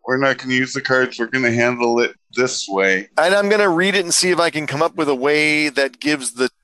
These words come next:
Speaker 2: same benefits as the card mechanic does, 'cause I
Speaker 1: Yeah.
Speaker 2: get why they're doing it, 'cause they want it. It's like cards, poker, blackjack. We got, you know, we're using
Speaker 1: Oh, 'cause you're trying to push.
Speaker 2: Right.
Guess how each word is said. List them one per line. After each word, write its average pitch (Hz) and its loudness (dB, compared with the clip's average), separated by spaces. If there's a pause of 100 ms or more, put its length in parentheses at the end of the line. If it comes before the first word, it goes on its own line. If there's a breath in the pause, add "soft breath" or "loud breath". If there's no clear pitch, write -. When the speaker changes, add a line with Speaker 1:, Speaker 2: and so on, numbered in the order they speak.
Speaker 2:
same 143 0
benefits 135 0
as 131 0 (120)
the 120 -2
card 139 0
mechanic 107 0 (240)
does, 101 0
'cause 110 -6
I 123 2
Speaker 1:
Yeah. 123 -2
Speaker 2:
get 175 0
why 131 2
they're 117 2
doing 113 0
it, 120 -2
'cause 104 -8
they 110 2
want 117 2
it. 110 -6
It's - -6
like 113 0
cards, 190 2
poker, 147 0 (240)
blackjack. 139 0
We 151 2
got, 165 2
you 147 2
know, 143 2
we're 151 0
using 180 2
Speaker 1:
Oh, 135 4
'cause 123 0
you're 123 2
trying 127 0
to - -14 (140)
push. 113 0
Speaker 2:
Right. 135 0